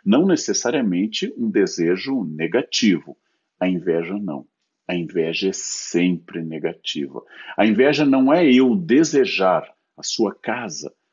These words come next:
o seu casamento, o seu emprego, o seu relógio, sua maneira de falar em público. Isso não é inveja, isso é cobiça. A inveja é mais sofisticada e mais terrível.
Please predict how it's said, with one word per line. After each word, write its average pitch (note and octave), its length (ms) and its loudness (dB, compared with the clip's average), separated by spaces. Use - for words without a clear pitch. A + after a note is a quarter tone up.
o - 60 -6
seu G#2 240 2
casamento, F2 760 -2
o - 40 -12
seu G2+ 280 0
emprego, D#2+ 720 -2
o F#2 80 -2
seu A2+ 260 4
relógio, E2+ 800 0
sua G2+ 220 2
maneira F2+ 540 2
de - 100 -10
falar E2 360 -2
em D#2+ 80 -6
público. F#2+ 760 -2
Isso F#3 460 0
não A#2+ 400 0
é B2+ 240 2
inveja, E2+ 580 0
isso D2 200 -4
é A2 40 -4
cobiça. G2 600 -4
A F#2+ 120 -4
inveja D2 760 -2
é E2 60 -8
mais F#2 300 -2
sofisticada - 880 -4
e F2 40 -2
mais D#2 500 -4
terrível. E2 600 -2